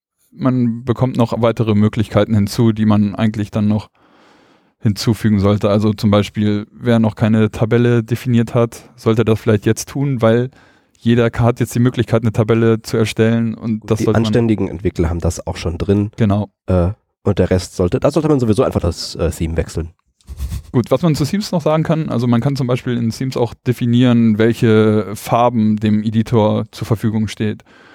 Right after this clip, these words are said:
Speaker 1: Wenn man zum Beispiel einen Button-Block erstellt, dann kann man im Theme definieren, dieser Button darf nur rot oder blau diesen Farbcode haben.
Speaker 2: Ui.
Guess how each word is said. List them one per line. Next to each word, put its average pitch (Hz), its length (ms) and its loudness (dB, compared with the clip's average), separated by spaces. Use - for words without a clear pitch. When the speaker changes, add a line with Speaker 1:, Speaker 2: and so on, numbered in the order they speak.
Speaker 1:
Wenn 117 100 0
man 113 100 2
zum 110 140 -2
Beispiel 107 580 -2
einen 92 500 -10
Button-Block 151 540 0
erstellt, - 640 -2
dann 110 140 -2
kann 120 120 2
man 110 120 4
im 104 120 2
Theme 139 360 -2
definieren, 123 680 0
dieser 107 260 0
Button 107 360 -2
darf 107 280 2
nur 104 400 0
rot 110 360 -2
oder 110 180 0
blau 110 560 0
diesen 113 720 -4
Farbcode - 560 -2
haben. 143 440 0
Speaker 2:
Ui. 311 560 2